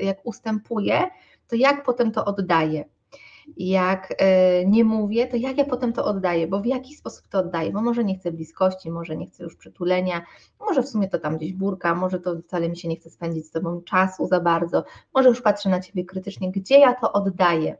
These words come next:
gdzie tą złość oddaję, w jaki sposób ona znajduje sobie ujście, gdzie ma ten kanał,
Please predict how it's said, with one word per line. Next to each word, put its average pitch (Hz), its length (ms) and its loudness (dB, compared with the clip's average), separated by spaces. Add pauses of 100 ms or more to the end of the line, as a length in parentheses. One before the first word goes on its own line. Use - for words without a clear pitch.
gdzie 208 180 2
tą 233 220 0
złość 214 340 -4
oddaję, 170 720 -4
w 180 80 -14
jaki 214 260 -4
sposób - 360 -18 (100)
ona 202 360 0 (720)
znajduje 233 420 2
sobie 208 360 -2 (440)
ujście, 226 400 2
gdzie 185 180 -4
ma 214 120 0
ten 190 220 -2
kanał, 175 460 -2